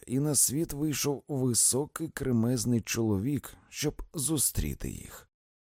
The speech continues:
Він мав на собі сірі панчохи з грубої вовни та дерев'яні черевики. Обличчя було засмаглим і вусато-бородатим,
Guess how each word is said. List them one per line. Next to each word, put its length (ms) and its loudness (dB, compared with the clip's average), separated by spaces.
Він 300 0
мав 220 -2
на 120 2
собі 300 0
сірі 360 2
панчохи 640 0
з 100 -2
грубої 380 2
вовни 480 2
та 200 -2
дерев'яні 800 2
черевики. 840 -6
Обличчя 400 0
було 240 4
засмаглим 800 2
і 220 -2
вусато-бородатим, 1500 0